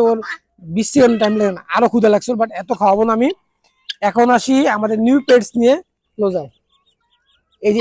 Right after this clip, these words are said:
এই বাচ্চাগুলো আমরা মিরপুর একদম হাট থেকে কিনছিলাম, এগুলো হচ্ছে ব্ল্যাক হোল, ব্ল্যাক হোলের বাচ্চা এগুলা। এক নম্বর হাটে থেকে আমরা এগুলো কিনছিলাম, একটু আনকমন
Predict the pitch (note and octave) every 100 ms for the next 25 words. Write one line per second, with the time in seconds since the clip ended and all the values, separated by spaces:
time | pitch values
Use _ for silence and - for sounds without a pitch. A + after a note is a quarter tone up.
0 | A3 G#3 A3 - C4 C4 B3+ B3+ C4 C#4+
1 | A#3+ A3 B3 A3+ A#3 G3+ - B3 A#3 A#3
2 | B3+ C#4 A3+ G#3 A3+ A#3 G3+ A#3 A#3+ G3+
3 | E3+ - - - _ _ _ _ D#3+ G#3+
4 | G#3 B3+ A#3 A#3 - A3+ A3+ B3 D4+ -
5 | - - - - - - - _ - -
6 | _ _ _ _ - _ _ _ - -
7 | - - - - - - - - - _
8 | _ _ _ _ _ _ _ _ _ -
9 | E3 A3+ A3+ G3 G#3 G#3+ A#3 A#3+ A3+ A3+
10 | A#3 A3 A3+ G#3+ B3 A#3+ - E4 - B3
11 | A3+ A#3+